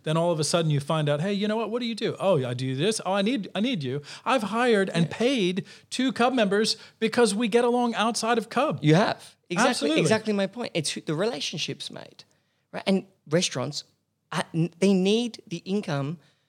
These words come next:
Speaker 2: from businesses. They need a, even us as a team, businesses as a team, sorry, they go to these restaurants and they do their team lunches, they do their quarterly meetings after, after they,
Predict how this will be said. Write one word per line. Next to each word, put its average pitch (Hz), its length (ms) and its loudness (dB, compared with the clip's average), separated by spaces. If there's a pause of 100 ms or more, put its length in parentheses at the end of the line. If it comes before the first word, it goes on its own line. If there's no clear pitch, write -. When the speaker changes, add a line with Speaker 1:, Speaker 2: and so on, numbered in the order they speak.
(160)
Speaker 2:
from 208 180 0
businesses. 233 600 -4
They 175 120 4
need 233 220 2
a, 240 100 0 (160)
even 254 300 0
us - 200 -2
as 170 140 -4
a 135 80 -2
team, 254 380 -4
businesses 190 500 -4
as 123 140 -8
a 123 80 -8
team, 208 320 -4
sorry, 247 320 -8 (800)
they 214 100 0
go 233 200 4
to 220 80 -6
these 190 200 -2
restaurants 196 440 -2
and 196 60 -2
they 185 60 -2
do 143 120 0
their 127 140 -2
team 170 320 0
lunches, 156 520 -2
they 131 100 -2
do 120 140 -8
their 104 120 -8
quarterly 135 440 -2
meetings 151 560 0
after, 147 320 -2
after 156 400 -2
they, 139 220 -6